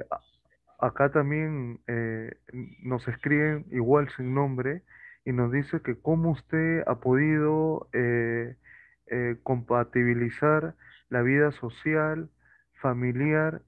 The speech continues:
con la escritura y, eh, con ser un artista plástico y que usted es toda, es un,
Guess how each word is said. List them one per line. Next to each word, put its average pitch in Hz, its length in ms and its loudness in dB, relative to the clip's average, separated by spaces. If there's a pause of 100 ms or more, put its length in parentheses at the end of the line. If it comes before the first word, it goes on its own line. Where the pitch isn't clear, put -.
(140)
con 127 280 0
la 120 280 0
escritura 147 960 0 (480)
y, 135 80 -4 (640)
eh, - 60 -12 (720)
con 123 200 -4
ser 139 220 2
un 143 200 -4
artista 135 500 -2
plástico 147 680 0
y 127 80 -4
que 120 140 -2
usted 120 300 -2
es 131 140 -4 (640)
toda, 143 600 2 (680)
es 127 260 -4
un, 147 440 -8